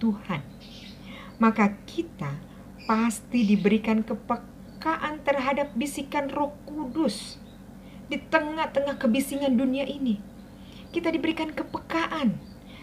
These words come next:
sehingga kita mempunyai pola pikir yang positif. Pikiran, perkataan, perbuatan kita akan positif.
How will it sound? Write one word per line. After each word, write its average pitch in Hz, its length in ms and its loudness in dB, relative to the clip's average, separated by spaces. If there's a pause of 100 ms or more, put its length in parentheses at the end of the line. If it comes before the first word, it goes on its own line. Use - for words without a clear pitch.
sehingga 320 320 0
kita 320 240 0
mempunyai 302 320 -4
pola 294 320 4
pikir 339 320 4
yang 330 160 2
positif. 330 800 2 (480)
Pikiran, 269 720 2
perkataan, 285 960 0
perbuatan 233 560 -2
kita - 320 -4
akan 320 160 -6
positif. 339 640 2